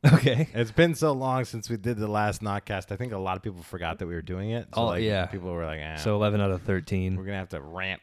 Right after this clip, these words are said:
Speaker 2: back up."
Speaker 1: Yeah.
Speaker 2: And so these are literally the only two.
Speaker 1: Wow. Okay. That makes me feel good.
Speaker 2: Yeah. You should.
Speaker 1: <laughs> Hit me.
Speaker 2: All right, let's see what we got here. Uh, first one from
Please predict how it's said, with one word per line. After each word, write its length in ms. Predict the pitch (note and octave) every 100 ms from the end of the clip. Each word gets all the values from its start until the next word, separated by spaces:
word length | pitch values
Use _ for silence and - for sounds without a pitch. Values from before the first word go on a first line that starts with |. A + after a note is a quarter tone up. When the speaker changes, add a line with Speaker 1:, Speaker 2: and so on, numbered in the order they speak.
| -
Speaker 2:
back 320 | F#2 F2 -
up." 300 | F#2 D#2+ - _ -
Speaker 1:
Yeah. 240 | G2 F2 - _ _ _ _ -
Speaker 2:
And 180 | F2 F2
so 200 | - F2+ C#2 -
these 220 | G2 G#2+ F#2
are 80 |
literally 480 | F2+ G2+ G2+ F#2 F2+
the 160 | E2 D#2+
only 240 | D#2 D2+
two. 220 | - - - _ -
Speaker 1:
Wow. 320 | B2+ C3+ E2+
Okay. 360 | A#2 B2+ G2 A2+
That 120 | A2 B2
makes 180 | G2
me 60 | G2
feel 160 | - F#2
good. 160 | G2 A2+ - _ -
Speaker 2:
Yeah. 80 | - _ _ _ _ _ -
You 100 | B2+
should. 320 | - D#3+ - - -
Speaker 1:
<laughs> 880 | - - - - - - - - A2
Hit 140 | D#3
me. 120 | D3 F2+
Speaker 2:
All 80 |
right, 120 | E2 G2+
let's 140 | F#2
see 100 | G2+
what 120 | F2
we 80 | D#2+
got 200 | D2+ C#2+
here. 260 | C#2+ C2+ B1 _ _ _ - - - - _ _
Uh, 840 | F#2+ F#2 F2+ F#2 F#2 F#2 F#2 F2+ E2+ _
first 280 | C3+ C#3 -
one 200 | A2 D#2+
from 260 | - F2+